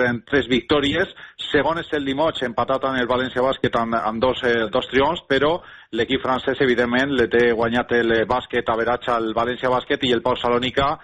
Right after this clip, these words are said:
és, eh, l'últim amb una, amb una victòria. Si el València Bàsquet guanya el, eh, la propera setmana al, eh, paok a Grècia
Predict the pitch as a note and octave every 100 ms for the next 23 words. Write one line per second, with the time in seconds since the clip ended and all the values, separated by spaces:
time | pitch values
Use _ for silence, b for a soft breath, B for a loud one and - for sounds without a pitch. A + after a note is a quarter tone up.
0 | B B B A#2 - A#2+ A#2 B2 C#3 C#3
1 | B2+ B2 B2 A#2+ A#2 G#2+ A#2 A#2+ C3 B2
2 | A2 - D#3 C#3+ A2+ - B B - C3+
3 | C3+ C3+ D3 D3+ D3+ - C3+ B2 D3+ D#3
4 | C#3+ A#2 - A#2 A2+ A#2 A2+ A#2 - A#2
5 | A#2+ B2 A#2+ A#2 B2+ C3 B2+ B2+ - A#2+
6 | A#2+ A#2 A2+ C3 B2 B2 B2 C#3+ - B2+